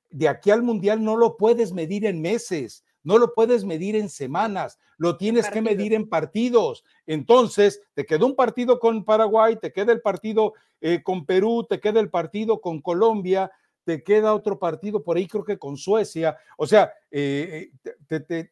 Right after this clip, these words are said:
Speaker 1: te, te quedan partidos donde lo que predomina son ausentes de la Copa del Mundo, Eli. O sea, eh, son equipos que van a empezar un proceso de formación,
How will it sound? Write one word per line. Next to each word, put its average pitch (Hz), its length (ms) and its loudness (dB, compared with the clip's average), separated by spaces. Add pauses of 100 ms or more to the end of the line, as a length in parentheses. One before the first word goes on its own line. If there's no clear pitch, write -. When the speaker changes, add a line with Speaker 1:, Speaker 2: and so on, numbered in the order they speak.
Speaker 1:
te, 160 140 -4
te - 180 -10
quedan 247 340 2
partidos 185 680 0
donde 156 520 -6
lo 151 180 -8
que 170 120 -8
predomina 190 640 -4
son 214 240 -6
ausentes 190 1120 -2
de 139 100 -6
la 139 120 -6
Copa 185 280 -6
del 147 200 -4
Mundo, 196 360 -4
Eli. 220 380 -4 (320)
O 147 60 -2
sea, 196 320 4 (220)
eh, 165 320 -4
son 214 360 -2 (140)
equipos 214 580 -4
que 170 160 -8
van 196 220 -4
a 240 40 -6
empezar 202 460 -4
un 226 160 -4
proceso 208 600 -6
de 147 140 -6
formación, 147 1000 -6